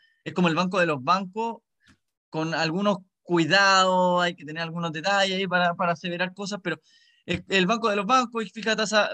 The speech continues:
tasas de interés respecto de ellos. Ese órgano, eh, gi-, eh, en nuestra constitución actual es autónomo. Y, y es un órgano de carácter más técnico. De hecho, eh, si,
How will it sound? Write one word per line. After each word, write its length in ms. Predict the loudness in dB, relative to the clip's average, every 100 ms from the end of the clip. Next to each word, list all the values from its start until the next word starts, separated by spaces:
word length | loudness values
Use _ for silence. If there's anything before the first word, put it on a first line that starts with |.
| -8
tasas 260 | -8 -6 -4
de 60 | -6
interés 280 | -4 -2 -2
respecto 380 | -4 -10 -8 -6
de 120 | -4
ellos. 140 | -8 _ _ -20 -20 _ -14 -4
Ese 240 | 0 2
órgano, 500 | 4 4 2 0 -4 _ _
eh, 300 | -12 -6 -6 -8
gi-, 280 | -10 -12 -8
eh, 280 | -4 -4 -6 _ _ _
en 160 | -4 0
nuestra 240 | 2 0
constitución 420 | -2 -4 -6 -6
actual 340 | -6 -6 -6 -2
es 240 | -4 -4 -4
autónomo. 580 | -4 -4 -6 -10 -10 -14 _ _ _ _ _ _
Y, 640 | -8 -4 -2 -2 -2 -2 -4 -8 -12 _ _ _ -10
y 220 | -2 2
es 180 | 2 0
un 160 | -2
órgano 320 | 0 0 -2 -4
de 100 | -2
carácter 400 | -2 -4 -6 -6
más 180 | -6 -6
técnico. 520 | -2 0 -2 -4 -14 _
De 140 | -6 -6
hecho, 280 | -4 -6 -6 _
eh, 220 | -20 -14
si, 240 | -12 -4